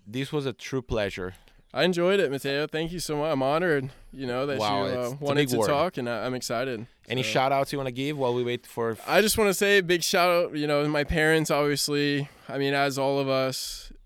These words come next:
Speaker 2: you know, getting in this sport, you know, we all ne-, you need s-, the support from your parents and family, and,
Speaker 1: Yeah.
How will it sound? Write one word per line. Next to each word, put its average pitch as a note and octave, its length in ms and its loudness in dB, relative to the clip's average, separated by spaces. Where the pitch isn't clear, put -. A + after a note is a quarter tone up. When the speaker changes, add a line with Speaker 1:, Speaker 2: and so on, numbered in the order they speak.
Speaker 2:
you C3+ 140 -6
know, B2 140 -2
getting C3 280 -2
in C3 80 -2
this B2 140 -4
sport, B2+ 520 -4
you A#2+ 120 -8
know, A#2 140 -4
we B2 260 -6
all B2 220 -2
ne-, C3 140 -6
you C#3+ 160 -4
need E3 180 0
s-, - 140 -14
the C3+ 120 -8
support C#3 360 -4
from B2+ 140 -4
your A#2+ 100 -4
parents A#2+ 400 -6
and A2+ 120 -8
family, A#2 500 -4
and, G#2+ 200 -10
Speaker 1:
Yeah. G#2+ 140 -2